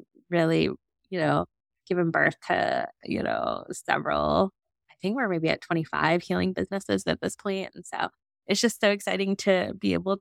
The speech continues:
to, I wish I had had that when I was starting my business, you know, ten years ago. And they're just, I had luckily went to, like, therapists who mentored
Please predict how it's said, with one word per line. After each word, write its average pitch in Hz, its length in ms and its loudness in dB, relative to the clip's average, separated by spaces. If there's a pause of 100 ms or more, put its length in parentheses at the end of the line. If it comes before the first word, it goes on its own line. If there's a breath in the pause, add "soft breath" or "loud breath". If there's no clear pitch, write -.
(120)
to, 190 320 4 (380)
I 220 80 8
wish 262 200 6
I 180 140 4
had 180 120 -2
had 170 260 0
that - 200 0
when 180 140 -4
I - 160 -2
was 202 100 -2
starting 190 320 2
my 185 140 2
business, 202 640 -6 (200 loud breath)
you 226 100 -4
know, 202 100 -2
ten 202 240 -2
years 202 220 -2
ago. 202 120 -4
And 202 280 2
they're 180 180 -2
just, - 320 -14 (580)
I 180 100 -2
had 190 100 4
luckily 180 340 4
went 175 160 2
to, 196 100 2
like, 170 200 0
therapists 156 480 0
who 214 80 -2
mentored 208 440 0